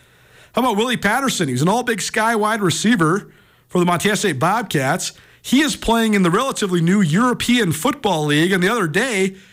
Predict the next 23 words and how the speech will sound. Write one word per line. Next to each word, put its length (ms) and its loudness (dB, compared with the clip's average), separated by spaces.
he 120 -2
had 100 0
a 40 0
huge 340 0
game. 260 0
He 60 0
had 100 0
over 240 0
a 40 0
hundred 220 0
yards 240 0
receiving. 440 0
He 180 -2
scored 220 0
a 40 -4
touchdown. 720 -2
So, 300 -2
uh, 180 -2
certainly 380 -2
a 60 0
guy 320 0
who, 380 0
um, 480 -2